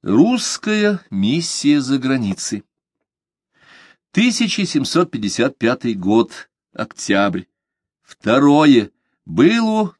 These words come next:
цесарского посла Эстергази маскарад вольной, где и купцы были.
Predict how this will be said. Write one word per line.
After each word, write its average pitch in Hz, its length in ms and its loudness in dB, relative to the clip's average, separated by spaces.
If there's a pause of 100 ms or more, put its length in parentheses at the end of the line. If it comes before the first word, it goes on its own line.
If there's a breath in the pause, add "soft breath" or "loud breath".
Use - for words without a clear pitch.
цесарского 127 920 -2
посла 120 560 0
Эстергази 113 920 0
маскарад 107 760 -2
вольной, 113 680 0 (420)
где 95 280 2
и 117 40 -2
купцы 110 540 -4
были. 98 320 0